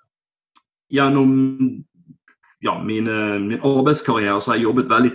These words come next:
tett på, kan du si, I T-teknologi, og har også vært, også vært en programmerer, eh, og jobbet,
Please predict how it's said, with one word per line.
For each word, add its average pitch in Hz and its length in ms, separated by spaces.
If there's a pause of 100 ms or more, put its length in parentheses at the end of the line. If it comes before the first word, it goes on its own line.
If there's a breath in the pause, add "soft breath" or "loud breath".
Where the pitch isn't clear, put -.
(120)
tett - 400 (160)
på, 95 580
kan 101 120
du 101 40
si, - 120
I 95 180
T-teknologi, 107 880
og 120 400 (1040)
har 117 100
også 110 300
vært, 85 240 (320)
også 104 240
vært 85 160
en 87 80
programmerer, 107 640 (760 loud breath)
eh, 107 140
og 101 240
jobbet, 101 400